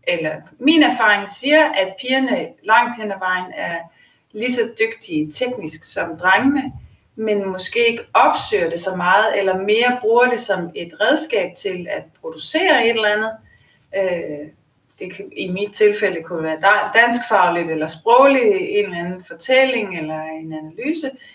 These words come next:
hvor drengene også er optaget af selve teknikken. Pigerne er ikke så interesseret i, tror jeg, eller det er min, ikke min erindring eller min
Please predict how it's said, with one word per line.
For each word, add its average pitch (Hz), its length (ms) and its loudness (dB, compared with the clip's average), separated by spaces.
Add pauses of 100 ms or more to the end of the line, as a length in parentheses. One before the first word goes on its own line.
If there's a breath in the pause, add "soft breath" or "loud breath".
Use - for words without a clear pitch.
(240 loud breath)
hvor 214 180 4
drengene 214 540 2
også 214 180 0
er - 80 0
optaget 202 640 2
af 254 340 4 (180)
selve 247 720 2
teknikken. 240 580 -4 (1700)
Pigerne 269 280 6
er 233 60 6
ikke 240 120 2
så 254 80 0
interesseret 214 680 0
i, 208 300 -6 (500)
tror 196 180 2
jeg, 190 440 4 (160)
eller 160 200 -8
det 180 100 -12
er 180 40 -14
min, 165 400 -12
ikke 185 280 -12
min 156 540 -12
erindring 185 540 -2
eller 165 140 -2
min 185 280 -4